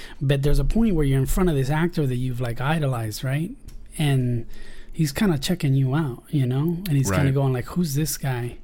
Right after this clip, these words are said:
Speaker 1: You know? Because you can put on a beard and look older, but at some point you're just, you know, you're not as old as a lot of the operators that are around doing movies with him, right?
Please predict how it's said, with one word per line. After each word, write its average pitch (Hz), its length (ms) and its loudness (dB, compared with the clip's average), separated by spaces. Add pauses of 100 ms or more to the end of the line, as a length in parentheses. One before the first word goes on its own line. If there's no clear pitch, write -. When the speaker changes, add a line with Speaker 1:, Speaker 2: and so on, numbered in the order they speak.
Speaker 1:
You 147 140 0
know? 156 280 0
Because - 320 -4 (760)
you 180 100 -4
can 202 140 2
put 208 140 2
on 170 180 2
a 139 40 0
beard 139 400 2
and 127 160 0
look 127 200 -2
older, 139 300 -2
but 123 180 -8 (120)
at 139 120 -2
some 190 160 2
point 143 300 0
you're 147 140 0
just, 131 300 -6 (240)
you 135 100 -2
know, 117 220 -4
you're 151 160 2
not 143 220 2
as 139 100 4
old 139 220 2
as 131 160 -2
a 139 40 2
lot 127 220 0
of 127 80 0
the 131 60 0
operators 127 600 -2
that 131 100 2
are 131 80 2
around 131 300 2
doing 131 260 2
movies 143 360 4
with 131 180 -4
him, 135 180 -4
right? 147 260 0